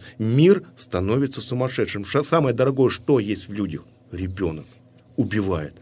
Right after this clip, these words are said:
Ради чего? Ради своего блага и спокойствия. Помните, я вам рассказывал про этот обычай? Малах приносить первенца в жертву. Ради чего? Ради блага земного. То же самое и наши женщины. Многие, которые не знакомы,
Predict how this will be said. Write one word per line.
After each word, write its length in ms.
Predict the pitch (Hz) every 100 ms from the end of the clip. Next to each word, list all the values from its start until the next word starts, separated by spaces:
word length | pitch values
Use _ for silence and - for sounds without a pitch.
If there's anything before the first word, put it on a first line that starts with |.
| -
Ради 260 | 113 120 135
чего? 420 | 131 135 104 85 90 - -
Ради 400 | 101 123 110 90 92 -
своего 680 | - 107 120 127 156 165 - - -
блага 540 | 107 98 98 131 147 156
и 140 | 151
спокойствия. 580 | - 127 117 107 92 98
Помните, 340 | 147 147 -
я 40 | 101
вам 100 | 98
рассказывал 420 | 101 90 123 98
про 140 | - 98
этот 260 | 95 90 - - - -
обычай? 560 | - 101 127 - - 71 - - - -
Малах 580 | 101 101 104 123 90 - -
приносить 440 | 95 95 107 123 110
первенца 440 | 135 123 107 90 107
в 60 |
жертву. 460 | 98 104 87 - 67 - -
Ради 260 | 107 120
чего? 320 | 123 127 92 87 - -
Ради 380 | 104 110 104 104
блага 460 | 98 101 113 110
земного. 640 | 92 98 101 98 87 82 80 -
То 100 | 92
же 60 | 101
самое 380 | - 156 160
и 20 | 156
наши 340 | 165 151 127
женщины. 500 | 123 143 131 117 110
Многие, 600 | 117 147 156 - 98 92 - - -
которые 340 | - 143 127
не 60 | 131
знакомы, 500 | 135 131 160 120